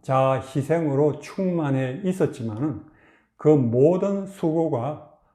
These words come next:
헛되지 않으리라는 생각으로 기뻐하셨다. 그분께서는 먼 장래를 보시고 당신의 굴욕을 통하여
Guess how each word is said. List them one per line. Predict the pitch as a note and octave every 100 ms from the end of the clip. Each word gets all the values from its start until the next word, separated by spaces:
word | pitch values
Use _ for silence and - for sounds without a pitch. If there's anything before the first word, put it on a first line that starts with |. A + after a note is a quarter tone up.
| _
헛되지 | D#3+ D3+ - F3+ F3+ F3 F3 E3+ E3+ -
않으리라는 | C3 B2+ D3 D#3+ D#3 D#3 D3
생각으로 | - C#3 C#3 B2 A2+ D3 D#3 - _ _
기뻐하셨다. | - G#3+ D#3 F#2+ F#2+ G#2 - F#2+ E2+ - _ _ _ _ _ _ _ _
그분께서는 | D3 C#3+ C3+ C3+ A#2 B2 D3 A#2+ - _ _ _ _ _
먼 | A#2+ A#2+ C#3+ D#3 F3+ F#3 F3+
장래를 | - G#2 A2+ B2+ E3 D#3
보시고 | G#2+ G2+ - G2+ G#2+ - _ _ _ _ _
당신의 | - B2+ C3 D#3+ D#3 C#3 B2+ -
굴욕을 | - D3+ E3 E3+ D#3+ D#3+ D#3+
통하여 | - C3 B2+ D3 E3+